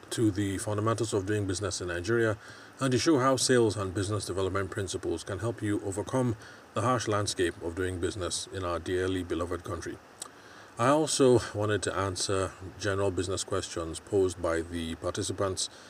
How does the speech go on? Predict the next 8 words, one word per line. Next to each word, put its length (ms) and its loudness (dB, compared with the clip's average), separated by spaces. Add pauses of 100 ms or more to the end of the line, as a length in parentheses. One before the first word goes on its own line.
(320)
and 260 -2
the 160 0
program 360 4
was 160 0
delivered 600 2 (200)
entirely 640 -2 (180)
over 140 0
WhatsApp 460 2